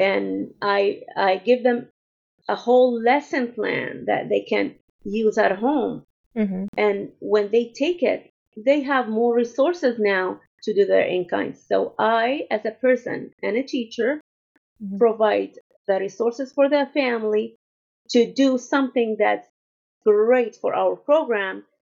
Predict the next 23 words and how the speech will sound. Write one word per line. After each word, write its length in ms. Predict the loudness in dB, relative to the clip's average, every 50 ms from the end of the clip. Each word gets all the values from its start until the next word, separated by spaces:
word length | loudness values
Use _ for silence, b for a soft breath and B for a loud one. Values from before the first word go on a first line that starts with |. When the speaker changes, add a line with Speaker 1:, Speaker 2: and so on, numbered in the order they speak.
| _ _ _ -6
Speaker 1:
and 140 | -6 -6 -6 -4 -4
our 120 | -4 -4 -4 0 2
program, 680 | 2 2 2 0 -2 -4 -2 -4 -6 -6 -8 -10 -16 -18 _ _ _ _ _ _ _ _ _ _ _ _ -2
and, 220 | 0 0 0 0 -2 -4 -6 -6
um, 280 | -6 -6 -8 -12 -16 -20 _ _ _ _ _ _ _ _ _ _ _ _
provide 540 | 2 2 2 2 0 -2 -2 -2 -4 -6 -10 _ _ _ _ _ _
funding 680 | -6 -4 -4 -2 -2 0 2 2 2 2 0 -4 -6 -6
or 120 | -6 -4
receive 420 | -4 -4 -4 -6 -8 -8 -8 -10 _ -8 -4
funding 480 | -4 -2 -2 -2 -2 -2 -4 -4 -2
that 220 | -2 -2 -2 -2 -4
helps, 320 | -4 -6 -6 -6 -10 _ _ _ _ _ -8
Speaker 2:
Mm. 340 | -6 -4 -4 -4 -6 -6 -6
Speaker 1:
um, 220 | -8 -8 -10 -14 _ -8
my 200 | -4 -2 0 0
children. 480 | 0 -2 -4 -4 -4 -4 -8 -10 -8
So 180 | -4 -2 0 0
it, 220 | 0 -2 -4 -6 -6
it, 320 | -4 -4 -2 -2 -4 -4 _
it's, 300 | -2 -2 -2 -4 -8 _ _ -2
it's 220 | -2 -2 0 0
a 80 | -2 0
whole 520 | 2 2 2 2 2 2 0 -2 -6 -10